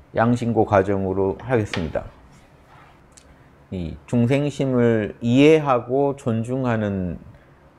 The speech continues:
그 내용들이 어떻게 보면 좀 강조될 거라는 거죠. 저희 학당 과정에서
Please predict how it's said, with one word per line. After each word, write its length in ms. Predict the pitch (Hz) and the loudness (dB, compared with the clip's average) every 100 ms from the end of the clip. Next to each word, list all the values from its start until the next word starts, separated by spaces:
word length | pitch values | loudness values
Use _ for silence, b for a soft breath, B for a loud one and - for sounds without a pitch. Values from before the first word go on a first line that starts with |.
| - | -2
그 260 | 117 117 113 | 4 4 4
내용들이 720 | 107 113 110 107 107 123 135 | 2 2 2 -2 -4 -2 0
어떻게 360 | 95 - 113 110 | -2 -2 -2 0
보면 480 | 104 104 104 104 80 - - _ _ _ _ _ | 0 0 -2 -4 -6 -16 -20 _ _ _ _ _
좀 360 | 110 101 90 - - - | -8 -6 -6 -10 -18 -20
강조될 540 | - 120 123 120 107 92 | -2 2 4 2 2 0
거라는 420 | 110 104 98 90 | 2 2 0 -4
거죠. 360 | 90 98 123 147 _ | -6 -4 -6 -8 _
저희 200 | - 92 | -4 -2
학당 360 | 110 - 110 107 | -4 -4 -6 -2
과정에서 580 | 95 92 92 82 - | -2 0 -4 -6 -8